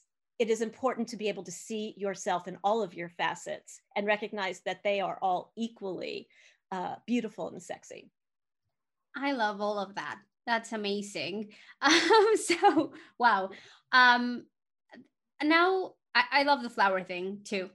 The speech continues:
Speaker 2: just F Y I. But now <laughs> you have done, um, two collections for the M J app. Um, and the M J app is very much,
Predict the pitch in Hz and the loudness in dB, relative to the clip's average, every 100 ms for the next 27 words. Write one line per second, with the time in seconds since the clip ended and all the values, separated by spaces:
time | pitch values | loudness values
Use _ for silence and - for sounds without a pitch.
0 | _ - 185 - _ _ - 196 196 190 | _ -12 -12 -14 _ _ -8 -2 2 2
1 | 185 196 - - - 294 294 - 381 294 | 2 0 -2 -8 -2 2 2 6 6 8
2 | - 330 403 - 311 349 311 311 - - | 6 4 -2 -4 2 4 6 2 -4 -6
3 | - 262 254 247 285 277 233 185 - 185 | 2 4 2 0 2 4 4 2 0 -8
4 | 196 240 - 220 196 185 185 185 180 208 | -6 -6 -4 -2 0 0 -2 -2 2 0
5 | 262 _ - - 262 277 277 277 277 262 | 0 _ -20 -4 2 4 4 0 -4 -4
6 | 277 262 269 277 262 226 233 202 214 208 | -6 0 0 2 4 2 2 -2 0 2
7 | 208 185 185 - | 2 -2 -4 -10